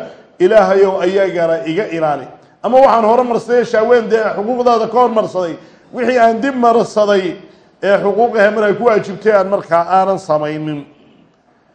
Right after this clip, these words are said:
Wamaa asrartu, wixii aan siraysteen hoos u sameeyey,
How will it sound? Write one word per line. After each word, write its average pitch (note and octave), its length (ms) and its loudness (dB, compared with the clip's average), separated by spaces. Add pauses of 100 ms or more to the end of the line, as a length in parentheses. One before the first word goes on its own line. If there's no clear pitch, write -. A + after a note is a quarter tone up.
(760)
Wamaa A#3+ 300 4
asrartu, B3 480 2
wixii A#3+ 200 4
aan A#3+ 120 2
siraysteen A3+ 520 4
hoos A#3 240 2
u A#3+ 60 -6
sameeyey, F3+ 500 0